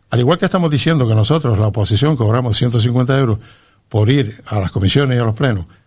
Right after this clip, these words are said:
a excepción de los dos portavoces, uno de nuestro grupo, de Juntos por Pájara Una Canaria, y otro del grupo mixto, que tienen una persona liberada por cada uno, nos preguntan, pero bueno, ¿y los, y los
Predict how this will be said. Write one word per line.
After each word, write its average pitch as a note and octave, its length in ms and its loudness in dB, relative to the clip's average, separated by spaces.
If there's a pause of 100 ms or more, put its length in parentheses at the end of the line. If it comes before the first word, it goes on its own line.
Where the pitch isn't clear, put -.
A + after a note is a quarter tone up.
(140)
a A#2 160 0
excepción D3 560 0
de B2 60 -2
los A2 100 0
dos B2+ 140 0
portavoces, C3+ 720 -2 (640)
uno B2+ 300 0
de A2+ 440 -2
nuestro A2 400 0
grupo, C3+ 340 0
de G#2+ 60 4
Juntos A#2+ 220 0
por A2 160 -4
Pájara A#2+ 220 0
Una B2 120 0
Canaria, A#2+ 420 0
y G#2 120 2
otro A2+ 340 -2 (480)
del A2+ 160 0
grupo B2+ 280 2
mixto, C#3+ 300 -2
que G2+ 240 -2
tienen B2 320 0
una B2 160 0
persona B2+ 340 0
liberada B2+ 400 0
por C3+ 140 -2
cada D3+ 220 2
uno, F3 300 2 (920)
nos C3+ 200 2
preguntan, C#3 440 0
pero C#3 140 0
bueno, F#3 260 0
¿y C3+ 140 2
los, B2+ 300 -2 (140)
y B2+ 120 0
los A#2 300 -2